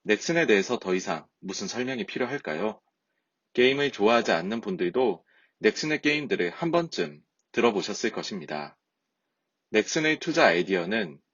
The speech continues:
제이의 엔씨 소프트, 제이의 닌텐도입니다. 엔씨 소프트와 닌텐도는 공통점이 있습니다.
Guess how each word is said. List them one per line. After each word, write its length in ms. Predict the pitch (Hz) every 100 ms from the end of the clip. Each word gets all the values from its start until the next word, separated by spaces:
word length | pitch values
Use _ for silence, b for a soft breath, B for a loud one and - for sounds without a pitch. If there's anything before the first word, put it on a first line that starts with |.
| _ _ _
제이의 580 | - 117 135 95 120 127
엔씨 300 | 92 98 147
소프트, 580 | 131 107 - - 76 67 _ _ _ _
제이의 720 | - 110 117 90 95 120 139 _ _
닌텐도입니다. 960 | 101 104 131 127 127 76 76 78 71 - _ _ _ _ _ _ _ _ b b b b -
엔씨 280 | 117 143 185
소프트와 440 | 180 156 165 156
닌텐도는 540 | 104 104 143 127 123
공통점이 560 | 117 104 147 143 139 135
있습니다. 680 | - - 87 92 95 76